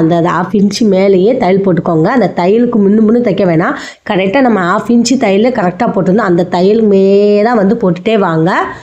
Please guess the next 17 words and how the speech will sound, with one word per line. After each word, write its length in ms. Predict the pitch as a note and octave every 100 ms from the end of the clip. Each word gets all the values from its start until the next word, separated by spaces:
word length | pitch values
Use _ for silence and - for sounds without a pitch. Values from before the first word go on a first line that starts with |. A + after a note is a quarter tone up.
| - _ _ _ G#3
அந்த 140 | G3 E3+
ஹாஃப் 180 | G#3 A#3
இன்ச்சு 200 | A#3+ C4
தையல் 200 | G3 A3 A3+
போட்டோம்னா 300 | G3+ F#3+ G#3 A#3+
நம்ம 140 | G3+ F3 G3
ஈஸியா 260 | A#3 B3+ B3 B3
சீக்கிரமும் 480 | A#3 A#3 A3 B3 A#3
தைச்சிடலாம். 520 | G3 G#3+ F3+ G#3+ D4 G3+
உங்களுக்கு 360 | G3+ G3+ A3+ A#3 G3+ F#3+
எந்த 140 | G#3+ A#3
கன்ஃபியூஸ் 340 | G#3 G#3 B3 A#3
இல்லாம 180 | G#3 A3+
ஸ்ட்ரைட்டா 300 | G#3+ F#3+ A3 G#3
தைக்கலாங்க. 420 | C#3 F3 E3 D#3+ A3+ D#4 - - -
இப்ப 120 | B3+ B3
துணியை 280 | A#3 A#3+ B3+